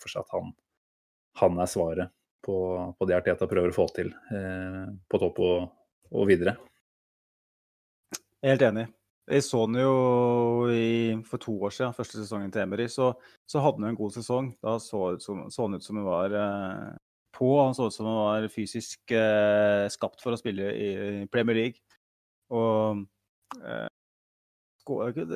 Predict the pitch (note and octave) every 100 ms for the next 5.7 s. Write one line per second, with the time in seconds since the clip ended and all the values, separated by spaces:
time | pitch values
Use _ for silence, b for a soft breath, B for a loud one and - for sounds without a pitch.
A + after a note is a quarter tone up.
0 | D3+ D3 C3 A2 A#2 B2+ G2+ - F#2+ A2
1 | A2+ C3 B2 A#2 A#2 A#2 A#2 A#2 A#2 A#2
2 | A#2 A2 A2 A2 A2 - - A#2 A2 A2
3 | A2 A2 A2 A2 G#2+ G#2+ G#2+ _ _ _
4 | _ _ _ _ _ _ - A2+ A#2+ G#2+
5 | - B2+ C#3 B2+ A#2 B2 C#3+